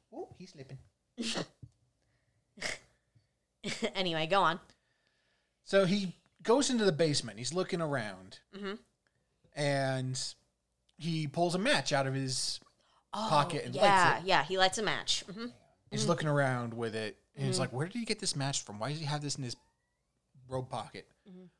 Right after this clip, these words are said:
Speaker 1: When he was calling Doctor Kaufman, he lit up a cigarette.
Speaker 2: He had lit a cigarette, and he had pulled the match from his pocket of his dressing gown.
Speaker 1: So he was smoking earlier, whether he put the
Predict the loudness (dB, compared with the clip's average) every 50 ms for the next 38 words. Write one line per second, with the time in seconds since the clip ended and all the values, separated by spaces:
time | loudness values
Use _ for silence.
0 | _ _ _ _ _ _ _ _ 0 2 4 4 4 4 4 4 6 6 6 6
1 | 6 4 4 4 4 2 -4 0 2 2 2 2 0 0 0 0 -2 -4 -6 -6
2 | -4 -4 -4 -4 -4 -4 -2 0 0 0 0 0 0 -2 -2 -4 -4 -6 -4 0
3 | 2 2 2 4 4 4 4 4 4 4 4 6 6 6 6 6 6 8 8 8
4 | 8 6 4 2 2 2 2 2 0 2 2 2 2 0 -4 -4 0 0 0 2
5 | 2 0 2 2 4 6 8 8 8 6 4 2 -2 -2 -4 -12 _ _ _ _
6 | _ -20 -12 0 6 8 8 8 6 4 -2 -2 -2 -4 -6 -4 4 8 8 8
7 | 8 8 4 2 4 2 0 0 0 -4 -6 -4 -2 -2 0 0 -2 -4 -6 -10
8 | -14 -14 -8 -4 -2 0 2 2 2 2 2 6 8 6 6 6 6 4 6 6
9 | 6 6 6 6 4 4 2 2 -2 -6 _ _ _ _ _ _ -2 4 4 6
10 | 6 6 4 2 0 0 2 2 2 2 2 0 -4 -4